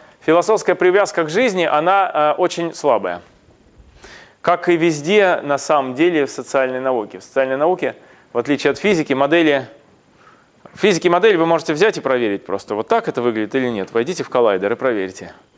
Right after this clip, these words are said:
И, и, или просто, если это изначально какая-то физика совсем простая, ну, берите камень и проверяйте, как он летит. Сто раз проведёте эксперимент в разных условиях, везде примерно одно и то же, с точки до трения.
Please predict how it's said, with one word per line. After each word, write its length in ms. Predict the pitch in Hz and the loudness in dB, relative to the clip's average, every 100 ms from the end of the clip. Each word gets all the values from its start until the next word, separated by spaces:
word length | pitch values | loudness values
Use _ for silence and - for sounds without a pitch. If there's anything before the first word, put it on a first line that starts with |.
| - - _ _ _ - | -20 -20 _ _ _ -2
И, 100 | 139 | 0
и, 400 | 135 139 127 131 | 2 0 0 -2
или 100 | 127 | 0
просто, 340 | - 107 113 | 0 -2 -2
если 200 | 101 110 | -2 -2
это 140 | 101 | -2
изначально 420 | 104 113 156 147 110 | -4 -2 0 0 0
какая-то 240 | 104 - | -2 -6
физика 300 | 107 92 - | -8 -10 -12
совсем 300 | 101 - 104 | -12 -8 -6
простая, 360 | 101 - 95 92 | -6 -6 -6 -6
ну, 140 | 120 | -4
берите 340 | 127 175 180 | -2 -2 -2
камень 320 | - 98 87 117 | -6 -6 -6 -6
и 40 | |
проверяйте, 440 | 127 123 90 85 - | -2 -2 -2 -6 -8
как 140 | 90 | -10
он 100 | 95 | -8
летит. 280 | 104 - 78 - - - - _ - - | -10 -10 -16 -20 -20 -20 -20 _ -20 -12
Сто 200 | - 175 | 0 2
раз 160 | 190 180 | 2 2
проведёте 380 | 175 202 190 | 2 4 2
эксперимент 420 | 170 - 156 131 117 | 0 0 0 0 0
в 40 | |
разных 260 | 127 117 127 | 0 -2 -4
условиях, 340 | - 117 107 | 0 0 2
везде 200 | 127 185 | 0 0
примерно 380 | 165 156 160 143 | 0 0 0 0
одно 180 | 143 147 | 0 -2
и 20 | |
то 140 | 127 | -2
же, 80 | 98 | -2
с 40 | - | -4
точки 240 | 120 - | -6 -4
до 120 | 117 | -6
трения. 400 | 117 98 87 85 | -4 -6 -8 -18